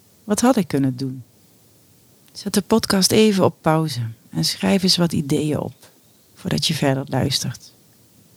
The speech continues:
Wat ik heb gedaan is een vraag gesteld, althans doorgegeven. En ik ben oprecht nieuwsgierig geweest naar het antwoord. Dit heeft ertoe geleid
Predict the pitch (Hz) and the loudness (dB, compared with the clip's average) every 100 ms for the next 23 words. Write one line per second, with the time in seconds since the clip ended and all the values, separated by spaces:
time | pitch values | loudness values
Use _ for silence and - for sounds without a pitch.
0 | _ _ _ _ _ _ _ 180 196 190 | _ _ _ _ _ _ _ -2 0 0
1 | 190 - - 208 196 190 190 170 160 165 | -2 -2 0 2 2 2 2 0 -2 -2
2 | 131 135 170 - - - - - - - | -2 -2 -2 -2 -4 -6 -8 -10 -10 -14
3 | - 165 175 190 165 165 180 156 156 95 | -6 -4 -2 0 0 0 -2 -2 -6 -6
4 | - 113 120 - _ _ _ _ _ _ | -6 -6 -10 -14 _ _ _ _ _ _
5 | _ _ - 180 - 180 - - 208 240 | _ _ -4 -2 -2 -2 -2 -2 -2 -2
6 | 202 175 - 196 190 - 160 156 156 156 | -2 0 2 2 2 0 -2 -2 -2 -4
7 | 156 - 123 - - - - - - - | -6 -4 -4 -4 -6 -10 -8 -10 -12 -18
8 | _ _ _ _ _ _ _ _ - - | _ _ _ _ _ _ _ _ -20 -20
9 | _ - 226 214 202 170 - 147 151 139 | _ -2 2 2 2 -2 -4 -4 -2 -2
10 | 143 170 294 - - - | 0 0 -2 -4 -8 -12